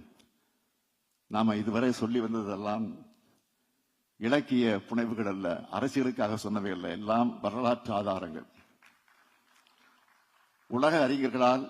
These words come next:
ஏற்கொள்ள-, ஏற்றுக்கொள்ளப்பட்டவைன்னு மெய்ப்பிக்க வேண்டிய கடமையை நம்ம திராவிட மாடல் அரசு எடுத்துக்கொண்டுள்ளது என்று ஏற்றுக்கொண்டுள்ளது. தமிழனின்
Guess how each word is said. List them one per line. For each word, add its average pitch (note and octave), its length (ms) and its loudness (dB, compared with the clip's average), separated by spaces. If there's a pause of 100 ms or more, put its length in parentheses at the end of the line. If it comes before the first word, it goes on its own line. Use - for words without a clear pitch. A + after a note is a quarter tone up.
ஏற்கொள்ள-, C3 540 4
ஏற்றுக்கொள்ளப்பட்டவைன்னு B2+ 1000 0
மெய்ப்பிக்க C3 460 4
வேண்டிய G#2+ 260 -2
கடமையை G#2+ 480 0 (1400)
நம்ம A2+ 220 2
திராவிட A#2+ 360 0
மாடல் G#2 280 2
அரசு F#2+ 260 -4 (220)
எடுத்துக்கொண்டுள்ளது G2+ 720 -2
என்று G2+ 200 -4 (260)
ஏற்றுக்கொண்டுள்ளது. F#2 720 -8 (1900)
தமிழனின் A#2+ 480 2